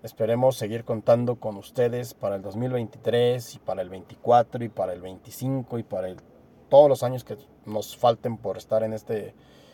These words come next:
en este proyecto. Vamos a crecer, créanme que vamos a crecer.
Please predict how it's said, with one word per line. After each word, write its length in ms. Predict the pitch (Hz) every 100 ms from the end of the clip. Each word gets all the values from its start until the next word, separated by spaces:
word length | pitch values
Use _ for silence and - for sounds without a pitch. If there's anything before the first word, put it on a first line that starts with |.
| - -
en 80 | 110
este 180 | -
proyecto. 680 | 110 104 117 139 - 165 196 - _ _ _ _ _ _ _ _
Vamos 320 | 135 170 -
a 40 | 123
crecer, 460 | 107 - 110 117 -
créanme 340 | 123 147 156
que 120 | - 113
vamos 260 | 131 147
a 80 | 117
crecer. 460 | 107 95 98 98